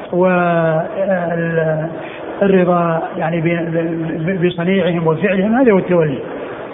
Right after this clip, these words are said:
وأما الموالاة قد يكون يعني فيه يعني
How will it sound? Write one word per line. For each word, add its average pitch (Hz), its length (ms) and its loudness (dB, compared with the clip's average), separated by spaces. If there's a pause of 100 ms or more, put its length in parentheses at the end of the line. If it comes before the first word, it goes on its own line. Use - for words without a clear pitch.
(260)
وأما 302 320 4
الموالاة 190 520 2 (120)
قد 277 200 4
يكون 220 680 6 (420)
يعني 175 220 0
فيه 190 300 2
يعني 165 320 0